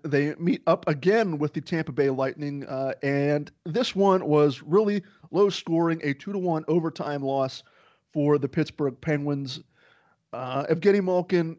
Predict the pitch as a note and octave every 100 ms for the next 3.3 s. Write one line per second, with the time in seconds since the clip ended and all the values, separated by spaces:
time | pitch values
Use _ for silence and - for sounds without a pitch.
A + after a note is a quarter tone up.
0 | D#3 E3 F3 F3 E3 D3 C3+ D3+ F3 F3
1 | D3 D#3 D#3 - C#3+ - E3 D#3+ D#3 D3
2 | C3 C3 D#3 D3+ D#3+ D3+ D3 D3 D3 C#3
3 | D3 D3 C#3+